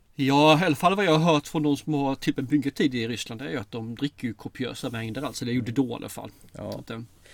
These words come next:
Speaker 2: Hade du något problem med att det var brittiska skådespelare som spelar ryssar? Tycker du det blev konstigt på något vis?
Speaker 1: Nej, det har inga bekymmer med det. Det är ju, så, så tycker jag man kan göra faktiskt. Jag tycker
Speaker 2: Mm.
Speaker 1: det är jättebra att de inte pratar med rysk brytning.
Speaker 2: Ja, det,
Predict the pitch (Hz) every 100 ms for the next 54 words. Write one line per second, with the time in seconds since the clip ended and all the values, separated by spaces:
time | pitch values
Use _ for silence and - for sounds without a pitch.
0 | - - _ - 151 156 151 151 190 220
1 | 196 180 202 170 123 120 - 120 120 110
2 | 147 165 - 139 - 127 - 127 113 113
3 | - 147 139 117 110 104 - 120 101 95
4 | 104 131 - - 123 92 87 135 131 123
5 | 120 - 123 117 - 147 - 123 90 62
6 | - _ _ _ _ _ - 160 120 123
7 | - 135 151 131 - 147 127 135 127 139
8 | 147 143 147 - - - - 160 165 -
9 | - - 151 170 - 151 135 143 - -
10 | - 160 131 123 135 107 147 123 - -
11 | - 131 151 113 143 143 147 165 151 135
12 | 127 135 127 120 135 120 120 123 120 -
13 | - 123 110 - 131 117 101 - 123 117